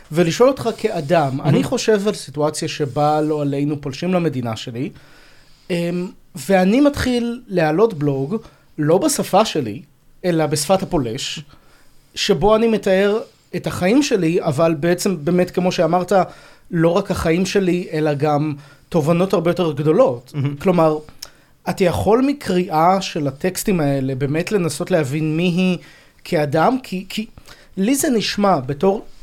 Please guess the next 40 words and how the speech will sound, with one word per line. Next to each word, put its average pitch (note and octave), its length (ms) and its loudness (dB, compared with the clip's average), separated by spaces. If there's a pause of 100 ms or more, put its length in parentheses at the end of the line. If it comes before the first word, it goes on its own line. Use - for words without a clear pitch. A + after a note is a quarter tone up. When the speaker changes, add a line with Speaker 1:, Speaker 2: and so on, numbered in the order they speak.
(140)
Speaker 1:
היסטוריון, E3 540 2
נגיד D#3 160 0
Speaker 2:
מהמם. C3+ 120 0
Speaker 1:
את B2+ 60 -4
זה, C3 100 -4
כמישהו F3+ 540 0
שמבין F3+ 640 0
שהוא A#3+ 220 -2
נמצא F3 380 0
בתוך D#3+ 320 -2
איזשהו E3+ 220 -2
אירוע D3 240 2
היסטורי. - 340 0
Speaker 2:
מהמם. C#3 200 -2
Speaker 1:
כי D#3 200 -2 (280)
אם F#3 120 2
אני A3+ 140 4
הייתי G3 200 2
עכשיו E3+ 220 -2
צריך C#3+ 200 -2
לכתוב E3 300 0
באלפיים D#3 320 2
ושלוש, E3+ 480 2 (220)
אפשר A#3+ 160 -2
להגיד G#3+ 160 -2
שבערך D#3+ 300 2
הייתי D3+ 200 0
בגילה, C#3 380 0
אלפיים C#3 300 0
ושלוש C3+ 420 -4
הייתי C3 240 -4
ב-, B2 220 -2 (560)
אה, D3 300 2
כיתה D#3+ 400 2 (120)
ט' E3 220 0
עד D3+ 200 -2
י', C#3+ 120 0
Speaker 2:
מהמם. F#3+ 520 0
Speaker 1:
משהו C#3+ 180 -4
כזה. D#3 320 0